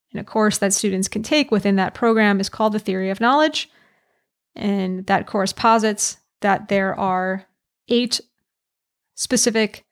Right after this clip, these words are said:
ways of knowing, and that those eight ways of knowing are language,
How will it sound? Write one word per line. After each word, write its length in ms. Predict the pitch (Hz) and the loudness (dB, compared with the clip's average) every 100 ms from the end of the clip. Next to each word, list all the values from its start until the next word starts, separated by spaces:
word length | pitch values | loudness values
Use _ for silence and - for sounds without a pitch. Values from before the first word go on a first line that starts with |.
| _ _ _ _ _ | _ _ _ _ _
ways 480 | 208 208 208 226 208 | 2 4 4 2 0
of 160 | 196 | -4
knowing, 420 | 196 190 202 302 320 _ _ _ _ _ _ _ _ _ _ _ | -2 -2 -2 -4 -8 _ _ _ _ _ _ _ _ _ _ _
and 160 | 233 208 | 2 4
that 160 | 190 190 | 2 2
those 260 | 214 208 - | 2 2 2
eight 200 | 220 208 | 0 2
ways 200 | 208 202 | -2 -2
of 100 | 196 | -2
knowing 340 | 196 196 196 | -2 -2 -2
are 360 | - 185 185 - _ - | -2 -2 -4 -10 _ -2
language, 580 | 208 220 247 254 - | 2 4 4 2 -4